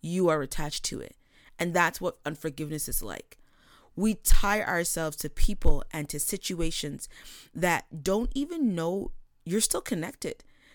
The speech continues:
The offender has gone on about their lives, not knowing you have held on to them long after the offense has been made. And there you are,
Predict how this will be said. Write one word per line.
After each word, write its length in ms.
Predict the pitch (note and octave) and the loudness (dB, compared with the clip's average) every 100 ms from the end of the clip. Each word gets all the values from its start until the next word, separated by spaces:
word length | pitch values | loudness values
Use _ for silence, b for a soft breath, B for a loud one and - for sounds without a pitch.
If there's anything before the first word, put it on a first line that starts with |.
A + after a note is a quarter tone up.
| b | b
The 120 | F3+ | -2
offender 460 | F3+ G#3 A3+ A#3+ C#4 | 0 2 0 0 -2
has 300 | B3 F3 C#3+ | 0 -2 -4
gone 400 | D3 D#3 F#3 A#3+ | -4 -2 -2 -2
on 160 | C#4 C#4+ | -2 0
about 300 | C4+ C#4+ - | 0 0 -2
their 180 | D4 | 0
lives, 560 | C#4 G#3+ G#3 G#3+ A3 - B B | 0 0 0 0 -2 -8 B B
not 320 | - E3 F3+ C#3+ | -4 0 0 0
knowing 320 | A#3+ A#3+ A3 | -2 -2 -2
you 140 | G3 | -2
have 220 | F#3+ E3+ | -2 -2
held 300 | - D#3+ F#3 | -2 -2 -2
on 200 | F3+ G3+ | -4 -6
to 120 | A3+ A#3 | -4 -2
them 360 | A#3 E3 E3 B B B B B _ _ - | -2 -4 -8 B B B B B _ _ -8
long 340 | D#3 F3+ G#3 | -2 -2 0
after 280 | G#3+ - G3+ | -2 -2 -2
the 120 | G#3+ | -2
offense 440 | G#3 E3+ D#3 D#3+ | -2 -2 -2 -4
has 120 | D#3 D3 | -10 -8
been 200 | D3 D#3 | -8 -8
made. 240 | D#3+ - _ _ _ _ _ _ _ - - - | -10 -14 _ _ _ _ _ _ _ -14 -10 -4
And 400 | D#3+ D3+ D3 C#3 _ - | -2 -2 -4 -8 _ -6
there 160 | E3+ G#3+ | -2 0
you 280 | A3 C#4+ - | 0 -2 -2
are, 340 | D#3+ - | -8 -10